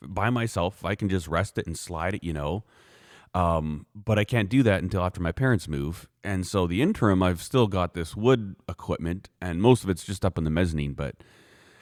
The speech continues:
I've, I've kinda realized that. I was like, "Oh, I'm just gonna get the front of my shop just working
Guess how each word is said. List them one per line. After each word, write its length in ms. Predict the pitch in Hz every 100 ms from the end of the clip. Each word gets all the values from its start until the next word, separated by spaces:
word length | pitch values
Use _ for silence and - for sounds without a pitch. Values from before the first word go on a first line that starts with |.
| _ -
I've, 140 | 98 113
I've 140 | 110
kinda 160 | 147 139
realized 380 | 120 117 104 92
that. 140 | 90
I 40 |
was 100 | 90
like, 140 | 95 113
"Oh, 100 | 107
I'm 120 | 107
just 160 | 101 -
gonna 100 | 104
get 220 | 113 -
the 120 | 92
front 260 | - 113 107
of 40 |
my 100 | 101
shop 280 | 98 90 -
just 140 | 95
working 480 | 104 95 98 87